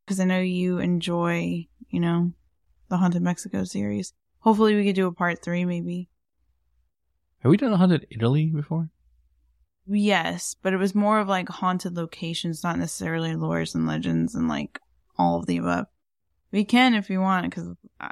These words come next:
Speaker 1: and I
Speaker 2: I
Speaker 1: can
Speaker 2: mean, we
Speaker 1: share
Speaker 2: did
Speaker 1: story-
Speaker 2: my people's
Speaker 1: and I
Speaker 2: thing, but I
Speaker 1: can
Speaker 2: should do probably yours.
Speaker 1: Yeah, and I could share kind of, like, some whacked out stories that my grandma has.
Speaker 2: You know, what, well,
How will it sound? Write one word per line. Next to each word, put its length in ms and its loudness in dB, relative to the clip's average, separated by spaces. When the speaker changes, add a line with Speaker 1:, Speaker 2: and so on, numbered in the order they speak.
Speaker 1:
and 100 -2
I 80 0
Speaker 2:
I 40 2
Speaker 1:
can 120 8
Speaker 2:
mean, 140 8
we 60 6
Speaker 1:
share 80 4
Speaker 2:
did 160 4
Speaker 1:
story- 180 2
Speaker 2:
my 460 8
people's 640 -4
Speaker 1:
and 160 4
I 140 6
Speaker 2:
thing, 80 2
but 80 4
I 40 6
Speaker 1:
can 80 4
Speaker 2:
should 140 -4
do 100 0
probably 300 2
yours. 500 0
Speaker 1:
Yeah, 280 4
and 100 -2
I 80 -2
could 180 -6
share 880 -2
kind 200 2
of, 100 4
like, 240 0
some 560 0
whacked 680 0
out 300 -2
stories 880 0
that 180 -6
my 160 -4
grandma 400 -2
has. 500 -6
Speaker 2:
You 160 6
know, 60 0
what, 160 0
well, 300 4